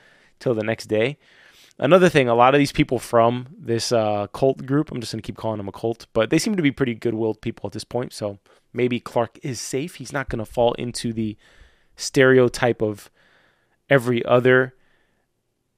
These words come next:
resistance leader in the history of television shows. It seems to be that he's kind of a, he's straight up a good guy.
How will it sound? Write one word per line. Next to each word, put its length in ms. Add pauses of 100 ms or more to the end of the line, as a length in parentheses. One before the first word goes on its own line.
(300)
resistance 560
leader 300
in 260
the 80
history 380
of 80
television 480
shows. 280 (2000)
It 60
seems 220
to 60
be 120
that 120
he's 160
kind 200
of 80
a, 100
he's 160
straight 260
up 140
a 60
good 180
guy. 240